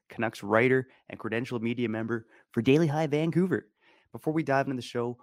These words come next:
we want to thank you for listening to Locked On Canucks, your team every day. Make sure you subscribe or follow for free on YouTube or wherever you listen to podcasts. And I said, "We want to thank you for listening," but hey, it's just me.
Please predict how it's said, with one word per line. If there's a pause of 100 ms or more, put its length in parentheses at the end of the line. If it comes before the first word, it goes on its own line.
we
want
to
thank
you
for
listening (180)
to
Locked
On
Canucks, (140)
your
team (140)
every (140)
day. (280)
Make
sure
you
subscribe
or
follow
for
free (160)
on
YouTube (240)
or
wherever (200)
you
listen
to
podcasts. (320)
And
I
said,
"We
want
to
thank
you
for
listening,"
but
hey, (300)
it's
just
me.